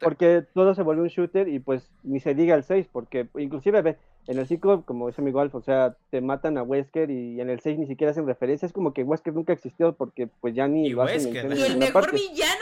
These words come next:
Speaker 3: de toda la saga,
Speaker 1: Y el mejor villano,
Speaker 3: desvane-,
Speaker 1: y el, el problema es
Speaker 3: desvanecido
Speaker 1: que
Speaker 3: por la existencia,
Speaker 1: y
Speaker 3: o sea.
Speaker 1: en Re-, en Resident Evil seis te lo reemplazan con Jake, con Jack Mueller, que es el hijo de Wesker, y tú así de, "Bro, yo no quiero a
Speaker 3: No
Speaker 1: ese
Speaker 3: te
Speaker 1: bro,
Speaker 3: quiero
Speaker 1: o sea,
Speaker 3: a
Speaker 1: yo
Speaker 3: ti.
Speaker 1: quiero,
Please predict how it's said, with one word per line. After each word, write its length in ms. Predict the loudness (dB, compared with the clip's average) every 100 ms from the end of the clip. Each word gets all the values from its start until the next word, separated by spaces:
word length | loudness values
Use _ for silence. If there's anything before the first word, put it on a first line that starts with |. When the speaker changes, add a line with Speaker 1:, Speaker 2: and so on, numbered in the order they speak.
| -4
Speaker 3:
de 80 | -4
toda 200 | -4 -2
la 140 | -4 -4
saga, 240 | -6 2
Speaker 1:
Y 20 | 4
el 80 |
mejor 280 | 6 6 4
villano, 380 | 4 6 6 6
Speaker 3:
desvane-, 380 | 2 0 -2 0
Speaker 1:
y 40 | 0
el, 0 |
el 60 | 2
problema 200 | 0 2
es 40 | 2
Speaker 3:
desvanecido 220 | 2 0
Speaker 1:
que 60 | -2
Speaker 3:
por 100 | -8
la 60 |
existencia, 500 | -10 -14 -14 -8 2
Speaker 1:
y 60 | 2
Speaker 3:
o 40 | 0
sea. 220 | -8 -16 _
Speaker 1:
en 140 | 2 6
Re-, 120 | 4 4
en 120 | 2
Resident 300 | 4 6 6
Evil 180 | 4 2
seis 180 | 0
te 80 | 0
lo 180 | 0 0
reemplazan 460 | 0 0 0 0 -4
con 280 | -2 -2
Jake, 220 | 0 -2 -2 -12 -8
con 160 | -4 -4
Jack 140 | -2
Mueller, 360 | -2 0 -2 -2
que 120 | -8
es 100 | -8
el 120 | -8
hijo 180 | -4 -4
de 80 | -2
Wesker, 380 | -2 -2 -2 -6
y 20 |
tú 120 | -6
así 120 | -10 -8
de, 120 | -8
"Bro, 440 | -10 -2 0 2
yo 120 | 0
no 100 | -4
quiero 220 | -2 0 2
a 60 |
Speaker 3:
No 40 | 0 -2
Speaker 1:
ese 60 | -2
Speaker 3:
te 60 |
Speaker 1:
bro, 80 | 0
Speaker 3:
quiero 140 | 0 0
Speaker 1:
o 40 |
sea, 80 | -2
Speaker 3:
a 20 |
Speaker 1:
yo 60 | -4
Speaker 3:
ti. 100 | 0
Speaker 1:
quiero, 320 | 6 8